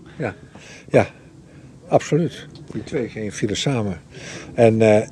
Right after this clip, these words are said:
dat heb ik ook in die tijd echt, eh, steeds meer gezocht. Ik heb veel gelezen toen. Eh, ik ben helemaal in Jung gegaan. Heb ik ook een opleiding in gehad toen. Eh, ik ben acupunctuur gaan doen, eh, acupressuur. Ik ben massage gaan doen. Eh.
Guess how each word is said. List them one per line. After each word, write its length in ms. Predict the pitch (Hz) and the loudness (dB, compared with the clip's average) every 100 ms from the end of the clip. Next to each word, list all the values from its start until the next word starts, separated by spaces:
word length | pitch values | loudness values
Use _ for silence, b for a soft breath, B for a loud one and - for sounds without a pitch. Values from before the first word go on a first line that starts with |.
| - | -4
dat 280 | 123 139 143 | 4 4 6
heb 160 | 170 | 6
ik 120 | 170 | 6
ook 200 | 180 151 | 6 4
in 140 | 175 147 | 6 4
die 180 | 170 165 | 4 4
tijd 240 | 160 151 | 4 4
echt, 240 | 151 - | 2 0
eh, 220 | - - 156 | -6 -12 -10
steeds 320 | - - 131 | -2 4 4
meer 200 | 117 131 | 6 4
gezocht. 580 | 113 - 107 - - - - - B B B B B | 4 4 2 2 -8 -14 -18 -20 B B B B B
Ik 120 | - | -8
heb 140 | - | -6
veel 140 | - 85 | -4 -4
gelezen 520 | 90 90 95 90 - | 0 4 6 4 -2
toen. 280 | - 85 85 | -6 -4 -4
Eh, 320 | 85 80 82 | -6 -8 -12
ik 120 | - | -8
ben 120 | 95 | 0
helemaal 280 | 98 135 113 | 4 6 6
in 160 | 101 92 | 4 4
Jung 280 | 95 123 - | 2 2 -2
gegaan. 460 | - - 110 110 | -6 -2 0 0
Heb 120 | 107 | -2
ik 100 | 95 | -2
ook 120 | 107 - | -2 -2
een 100 | 98 | 0
opleiding 520 | 104 104 98 98 98 | 4 4 6 4 2
in 140 | 95 | 0
gehad 280 | 98 95 101 - | 2 2 2 -2
toen. 360 | - 92 90 85 - B B B B B B B | -2 0 0 -2 -8 B B B B B B B
Eh, 260 | - 87 95 | -2 0 0
ik 80 | |
ben 120 | 104 - | 2 2
acupunctuur 680 | 98 - - 107 - 117 113 | 2 0 0 0 6 8 8
gaan 200 | 107 104 | 4 4
doen, 280 | 104 101 101 | 4 4 4
eh, 160 | 104 | 4
acupressuur. 760 | 104 101 - 101 - - 107 110 | 2 0 0 0 4 8 8 8
Ik 80 | 101 | 6
ben 140 | 107 | 6
massage 580 | 101 98 - 113 101 104 | 4 4 4 4 4 0
gaan 200 | - 98 | 0 2
doen. 340 | 98 98 101 | 4 4 2
Eh. 320 | 104 95 92 | 0 0 2